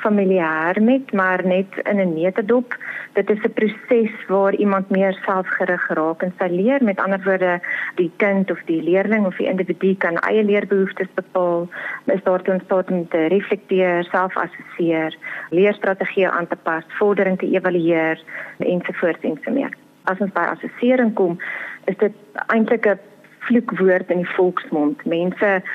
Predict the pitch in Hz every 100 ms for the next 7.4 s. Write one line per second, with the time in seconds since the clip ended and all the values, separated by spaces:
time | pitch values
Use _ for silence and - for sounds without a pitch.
0 | - 170 180 190 175 160 185 196 175 -
1 | 196 185 185 196 185 - 190 180 180 180
2 | - - 185 190 202 208 254 - 180 175
3 | 170 175 180 185 175 170 165 220 214 202
4 | 196 190 180 170 170 185 180 185 - 175
5 | 170 - - - 151 - - - - -
6 | - 180 165 - 196 190 190 175 170 156
7 | 147 147 143 -